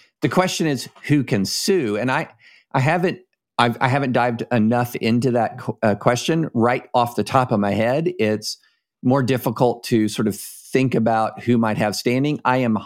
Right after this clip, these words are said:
certain that you will see state attorneys general, red state attorneys general trying to take this on. And they're gonna try to argue, I'm sure, that there's some sort of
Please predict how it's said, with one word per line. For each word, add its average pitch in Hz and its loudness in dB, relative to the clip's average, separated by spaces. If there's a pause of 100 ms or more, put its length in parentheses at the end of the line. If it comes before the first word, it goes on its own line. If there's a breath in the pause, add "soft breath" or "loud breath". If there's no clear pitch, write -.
(240)
certain - -4
that 117 -4
you 131 0
will 131 0
see 104 -2 (440)
state 143 0
attorneys 127 0
general, 104 0
red 123 2
state 123 0
attorneys 107 -2
general 104 0
trying 107 0
to 92 -2
take - -2
this 101 0
on. 143 2
And 110 0
they're 110 0
gonna 113 0
try 123 0
to 110 0
argue, 123 0
I'm 104 -2
sure, 104 -2
that 98 -4
there's 107 0
some 110 0
sort 104 0
of 98 -4